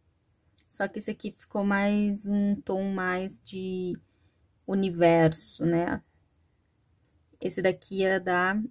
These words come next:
Ruby. É, vamos deixar aqui. Então, também precisamos de estrelinhas,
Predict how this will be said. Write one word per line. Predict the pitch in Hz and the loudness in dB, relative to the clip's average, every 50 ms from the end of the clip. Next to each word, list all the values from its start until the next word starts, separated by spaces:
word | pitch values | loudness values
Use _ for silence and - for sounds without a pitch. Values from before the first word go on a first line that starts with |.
| - _ _ _ _ - - _ _ _ _ _ _ _ _ _ _ _ _ _ | -10 _ _ _ _ -20 -20 _ _ _ _ _ _ _ _ _ _ _ _ _
Ruby. | 190 190 190 185 180 160 160 - 156 - 160 160 - _ _ _ _ - _ _ _ _ - - _ _ _ _ _ _ _ _ _ _ _ - _ _ _ _ _ _ _ _ _ _ 190 | -2 0 2 4 4 2 2 0 -2 -2 -4 -6 -8 _ _ _ _ -20 _ _ _ _ -20 -20 _ _ _ _ _ _ _ _ _ _ _ -20 _ _ _ _ _ _ _ _ _ _ -12
É, | - - | -10 -10
vamos | 170 165 160 160 160 - | -6 -4 -2 -4 -2 -4
deixar | 170 170 160 - 170 170 185 | -8 -8 -6 -4 -4 -4 -4
aqui. | 202 - _ - - _ _ _ _ _ _ _ _ _ _ _ _ _ _ _ _ _ _ _ _ _ _ _ _ _ _ _ _ _ _ | -4 -8 _ -20 -20 _ _ _ _ _ _ _ _ _ _ _ _ _ _ _ _ _ _ _ _ _ _ _ _ _ _ _ _ _ _
Então, | - 196 202 - - 240 233 240 247 247 - _ _ _ _ _ _ _ _ _ _ _ _ _ _ _ - _ _ _ | -8 -8 -8 0 2 4 4 4 2 0 -4 _ _ _ _ _ _ _ _ _ _ _ _ _ _ _ -20 _ _ _
também | - 269 269 269 254 233 208 208 226 254 247 - _ _ _ _ _ _ _ _ _ _ _ _ _ _ _ _ _ _ _ _ _ _ _ _ _ _ _ _ _ _ _ | 2 4 4 4 4 2 2 2 2 0 -2 -4 _ _ _ _ _ _ _ _ _ _ _ _ _ _ _ _ _ _ _ _ _ _ _ _ _ _ _ _ _ _ _
precisamos | _ - 202 - 196 190 196 202 185 180 185 180 | _ -16 -12 -10 -6 -2 0 0 2 2 0 -2
de | 185 | -2
estrelinhas, | 185 180 - - 240 254 285 277 262 254 262 294 370 415 - - - - | -4 -4 -2 2 4 6 6 6 6 8 8 6 6 4 0 -8 -14 -16